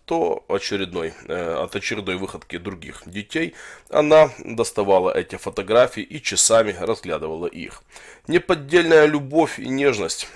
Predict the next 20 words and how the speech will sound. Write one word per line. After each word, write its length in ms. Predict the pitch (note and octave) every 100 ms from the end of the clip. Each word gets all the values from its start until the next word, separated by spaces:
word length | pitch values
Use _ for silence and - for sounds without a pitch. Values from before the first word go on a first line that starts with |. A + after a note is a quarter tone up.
| -
э, 320 | - E2 D2+ -
с 100 | -
которыми 600 | G2 - G#2 F#2+ F2+ F2
держит 400 | F#2+ F#2+ F2 E2+
молодая 440 | F#2+ F#2 F#2 E2 D#2
симпатичная 640 | - E2+ E2+ D2+ - D#2+
медсестра 640 | E2+ G2 - G2+ - C#2 - - - -
маленького 520 | - D#2 D#2+ D2+ F2 G2+
ребенка, 520 | A#2+ D3+ E3 D#3+ B2+ A#2+
давали 480 | C#3+ D3 D3 C#3+ -
Аманде 640 | A#2+ A#2+ B2 A#2+ A#2+ A#2+
силы 440 | - - A2+ A2+
двигаться 580 | G#2+ F2+ F#2+ G2 G2+ -
вперед 480 | F2 - F2+ A2 - -
и 120 | C3+
не 140 | G#2
обращать 640 | F2 D#2+ D#2 - B2 C3+
внимания 400 | G#2 F#2 F#2+ G2+
на 180 | F2+ F2+
обидчиков. 640 | - A2+ F#2 D#2+ - -